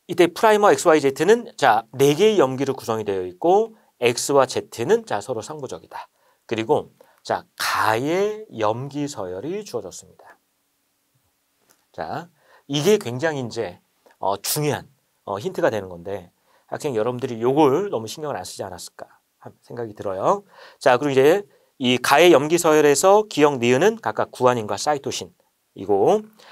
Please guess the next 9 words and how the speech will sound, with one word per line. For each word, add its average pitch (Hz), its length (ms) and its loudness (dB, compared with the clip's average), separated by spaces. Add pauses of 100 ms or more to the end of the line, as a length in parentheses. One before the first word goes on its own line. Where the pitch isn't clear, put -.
(160)
자, 113 220 4
그다음에 151 360 2
나와 151 560 6
다를 170 460 0
구성하는 156 420 -2
염기를 117 460 -2
모두 117 260 -2
합쳐서 113 400 -6
구한 160 400 2